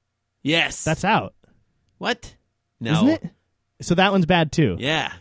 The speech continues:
Speaker 2: Shit.
Speaker 1: I know,
Speaker 2: What
Speaker 1: that's,
Speaker 2: cereal
Speaker 1: that's
Speaker 2: did
Speaker 1: what
Speaker 2: we
Speaker 1: I'm
Speaker 2: even
Speaker 1: trying
Speaker 2: have?
Speaker 1: to tell you.
Speaker 2: I don't think we had cereal.
Speaker 1: Applejack marshmallows? Yes.
Speaker 2: Yeah, that was
Speaker 1: Yes.
Speaker 2: it. And we liked it. It was number
Speaker 1: No, we
Speaker 2: three
Speaker 1: didn't.
Speaker 2: on the board.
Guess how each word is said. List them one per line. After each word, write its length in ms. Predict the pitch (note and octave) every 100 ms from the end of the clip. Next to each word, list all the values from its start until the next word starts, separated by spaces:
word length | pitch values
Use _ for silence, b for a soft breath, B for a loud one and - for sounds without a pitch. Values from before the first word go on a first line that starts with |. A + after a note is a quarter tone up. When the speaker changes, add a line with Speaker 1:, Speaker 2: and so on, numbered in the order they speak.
| _
Speaker 2:
Shit. 500 | - - G4 B3+ -
Speaker 1:
I 100 | D#3
know, 80 | G#3+
Speaker 2:
What 40 | C4+
Speaker 1:
that's, 100 | -
Speaker 2:
cereal 180 | D4 C#4+
Speaker 1:
that's 100 | B3
Speaker 2:
did 40 |
Speaker 1:
what 60 | A#3
Speaker 2:
we 60 | C4
Speaker 1:
I'm 20 |
Speaker 2:
even 140 | A#3+
Speaker 1:
trying 100 | B3+ B3
Speaker 2:
have? 60 |
Speaker 1:
to 20 | D3
tell 120 | G3
you. 220 | A#2+ G2+ _ _ _ _ _ _ _ _ _ _ _ _ _ _ _ _ _ _ _ _ _ _ -
Speaker 2:
I 80 | D4
don't 80 | D4+
think 80 |
we 0 |
had 100 | E3+ C4
cereal. 100 | G#3
Speaker 1:
Applejack 440 | B3+ F#3+ G3+ -
marshmallows? 920 | F3 F3 G3+ A3+ A#3 A#3 A#3+ A3 - _ _ _ -
Yes. 140 | B2
Speaker 2:
Yeah, 520 | C4 F4+ G4+ B3+ C3+ - -
that 140 | A#3+
was 120 | C4+ A#3+
Speaker 1:
Yes. 320 | D#4 E3 -
Speaker 2:
it. 60 | E3
And 80 |
we 60 | F#3
liked 280 | G#3 G#3 C#3+
it. 200 | C#3+ - _ _ _ -
It 60 |
was 160 | D3+ D3+
number 160 | F3
Speaker 1:
No, 100 | A3
we 80 | E3
Speaker 2:
three 200 | B2+ A#2+
Speaker 1:
didn't. 120 | F3
Speaker 2:
on 60 | F3
the 80 | F3
board. 320 | F3 G3